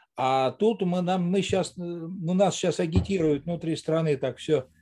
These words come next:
говорят: «А вот мы щас дедолларизируем экономику». Ну, не мы, это нам Запад дедолларизировал экономику, он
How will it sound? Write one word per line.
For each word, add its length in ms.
говорят: 400
«А 80
вот 240
мы 140
щас 300
дедолларизируем 1160
экономику». 560
Ну, 100
не 160
мы, 160
это 260
нам 320
Запад 380
дедолларизировал 960
экономику, 580
он 120